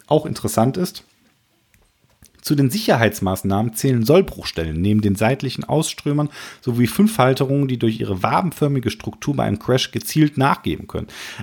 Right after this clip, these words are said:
Ähm, das ist einfach so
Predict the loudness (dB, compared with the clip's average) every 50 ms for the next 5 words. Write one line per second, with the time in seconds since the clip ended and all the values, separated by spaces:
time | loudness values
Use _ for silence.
0 | -6 0 2 4 6 6 6 4 4 4 4 4 4 2 0 -4 -14 -20 -20 -20
1 | _ -2 2 2 2 2 2 0 0 0 0 0 -2 -4 -6 -10 -20 -20 -20 _
2 | -14 -14 -8 -2 0 0 0 2 2 0 0 2 2 2 4 2 2 0 -4 -10